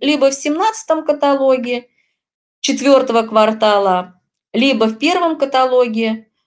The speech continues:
первого квартала следующего года. При невыполнении любого из перечисленных условий,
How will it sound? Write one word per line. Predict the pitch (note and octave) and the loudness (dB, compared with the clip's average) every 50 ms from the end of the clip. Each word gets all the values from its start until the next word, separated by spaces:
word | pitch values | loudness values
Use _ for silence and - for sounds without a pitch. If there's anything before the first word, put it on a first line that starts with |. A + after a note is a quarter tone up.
| _ _ _ _ _ _ _ _ | _ _ _ _ _ _ _ _
первого | _ A#3+ C4 B3 G#3+ F#3+ F#3+ F3+ F3+ E3+ | _ 2 2 2 4 2 2 0 0 -2
квартала | F3 F3 F3 F3+ F3+ - - A#3+ D4 D#4+ D4+ - | 0 0 0 0 0 0 0 0 2 2 0 -2
следующего | D4 - F#3 F#3+ G3 G3 G3+ G3+ - - - F#3 F3+ | -4 -4 -6 -6 -6 -6 -8 -8 -8 -10 -8 -8 -10
года. | F3 E3 C#3+ D3 D3 C#3 C#3 C#3 C#3+ C#3 _ _ _ _ _ _ _ _ _ _ _ _ _ _ _ _ _ _ _ _ _ _ _ _ _ _ _ _ _ _ _ _ _ _ _ _ _ | -8 -8 -8 -8 -8 -10 -14 -18 -18 -20 _ _ _ _ _ _ _ _ _ _ _ _ _ _ _ _ _ _ _ _ _ _ _ _ _ _ _ _ _ _ _ _ _ _ _ _ _
При | - C4 D4+ D#4+ | 2 4 4 6
невыполнении | D#4+ E4 E4 E4+ F4 F4 E4 E4 E4+ E4+ F4 F4+ F4+ F4+ E4+ D#4 D4 C#4 B3+ B3 | 4 4 4 2 2 2 2 2 2 2 0 -2 -2 0 0 2 2 2 0 0
любого | B3+ C4+ D#4+ D#4+ D4+ C#4 D4 D4+ C#4+ A3 F3+ E3 D#3+ D3+ D3 C#3+ - - _ _ _ _ _ _ _ | -2 -2 -2 -2 -2 -2 0 2 2 2 0 0 -4 -6 -6 -10 -12 -20 _ _ _ _ _ _ _
из | - B3+ B3+ | -8 -8 -8
перечисленных | B3+ - C#4+ C#4 C#4+ C#4 - D4+ D4 C#4+ - B3+ A3+ A3+ A3+ A3 A3 | -4 -4 -2 -2 -2 -4 -4 -6 -6 -6 -6 -6 -4 -4 -4 -4 -6
условий, | C4 B3+ - - D4 D#4+ E4+ E4 D#4+ - E3+ D#3+ D#3 E3 E3 | -6 -8 -6 -2 -2 -2 -2 0 -2 -4 -4 -4 -8 -12 -18